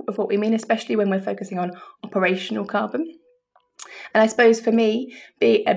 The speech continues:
building that is net zero is a building that meets our climate emergency, that's a-, aligned with meeting our one point five degree <laughs> target. Um, and so we take quite a scientific approach to that. So we think about, okay,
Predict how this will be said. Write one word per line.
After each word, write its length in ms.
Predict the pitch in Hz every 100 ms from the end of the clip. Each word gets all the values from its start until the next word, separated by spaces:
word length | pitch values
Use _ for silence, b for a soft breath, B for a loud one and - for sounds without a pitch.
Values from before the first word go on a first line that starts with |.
| -
building 280 | 233 214 208
that 140 | 196
is 100 | 196
net 220 | 202 202
zero 460 | 190 196 190 175 220 B B B
is 120 | 214
a 60 | 196
building 320 | 202 202 196
that 120 | 190
meets 320 | 202 202 202 190
our 240 | 180 185 B B
climate 300 | - 190 180
emergency, 580 | 190 175 175 - - 160
that's 180 | 185 -
a-, 140 | 190 -
aligned 400 | 190 220 214 208
with 120 | 202
meeting 300 | 202 196 196
our 120 | 185
one 340 | 180 190 196 196
point 180 | 190
five 260 | 190 185 180
degree 420 | - 196 190 190 - -
<laughs> 180 | - -
target. 400 | 208 208 277 - B B B
Um, 460 | 190 185 185 190 190 - _
and 220 | 214 202
so 340 | 196 202 196 196
we 80 | 220
take 240 | 240 220
quite 180 | - 185
a 60 |
scientific 680 | 190 226 214 220 247 247 -
approach 520 | 240 - 302 330 -
to 100 | -
that. 280 | 254 311 -
So 200 | - -
we 100 | 214
think 220 | 208 220
about, 300 | 220 196 185
okay, 440 | 220 208 175 175